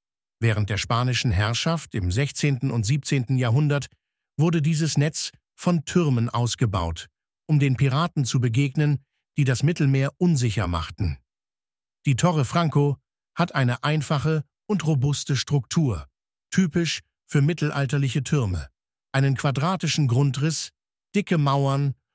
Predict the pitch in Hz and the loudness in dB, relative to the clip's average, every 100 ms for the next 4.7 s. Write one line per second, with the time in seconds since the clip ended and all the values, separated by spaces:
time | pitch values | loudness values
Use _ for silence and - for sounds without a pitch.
0 | _ - 156 151 160 131 131 147 - 185 | _ -2 -2 0 0 0 0 -2 -2 -2
1 | 165 - 127 127 123 139 135 - _ _ | -2 0 0 2 0 -2 -2 -4 _ _
2 | - 156 - 165 185 202 156 151 127 - | -4 -2 2 2 2 0 0 0 0 -2
3 | 143 139 - _ _ 175 151 160 151 120 | -2 -2 -6 _ _ -2 0 2 0 0
4 | 127 113 - 110 90 85 65 | 0 0 0 -2 -2 -6 -6